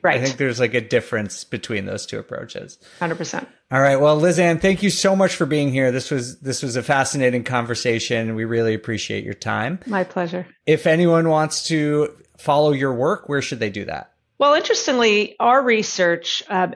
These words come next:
Speaker 1: everything that I write, videos that I do, my, my counterparts in international and fixed income, all of our research is actually on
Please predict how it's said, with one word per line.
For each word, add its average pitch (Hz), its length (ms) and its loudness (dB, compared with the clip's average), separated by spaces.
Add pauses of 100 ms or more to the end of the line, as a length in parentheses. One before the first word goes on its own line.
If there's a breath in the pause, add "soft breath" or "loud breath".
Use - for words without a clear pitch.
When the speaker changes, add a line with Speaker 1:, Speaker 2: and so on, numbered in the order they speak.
Speaker 1:
everything 226 480 0
that 190 100 0
I 190 140 2
write, 190 340 0
videos 190 440 -2
that 180 100 -2
I 175 140 0
do, 180 680 -4
my, 180 480 0
my 175 520 0 (180)
counterparts 180 840 0
in 180 120 -8
international 175 680 -2
and 165 140 -8
fixed - 320 -10
income, 175 520 -2 (520 loud breath)
all 269 140 6
of 330 80 2
our 269 100 4
research 214 520 0
is 175 100 -6
actually 185 640 0
on 180 580 2